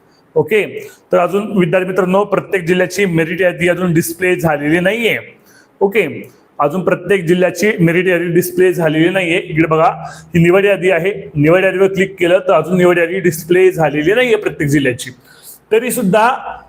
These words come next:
प्रत्येक विद्यार्थ्याचा निकाल पाहता येतो. तुम्ही एनएमएस मध्ये शिष्यवृत्ती धारक झालाय का नाही,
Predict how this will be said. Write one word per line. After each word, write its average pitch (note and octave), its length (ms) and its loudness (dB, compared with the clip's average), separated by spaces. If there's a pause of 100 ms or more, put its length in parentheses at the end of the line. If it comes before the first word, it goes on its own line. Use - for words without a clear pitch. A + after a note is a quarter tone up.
(120)
प्रत्येक B3 720 0
विद्यार्थ्याचा G#3 640 0
निकाल F3+ 300 0
पाहता F#3+ 380 0
येतो. E3 380 -2 (360)
तुम्ही A#3+ 240 2
एनएमएस A3+ 320 0
मध्ये A#3 200 4
शिष्यवृत्ती A3 500 0
धारक A3 220 2
झालाय F3 380 2
का A3 140 -2
नाही, F3+ 280 -2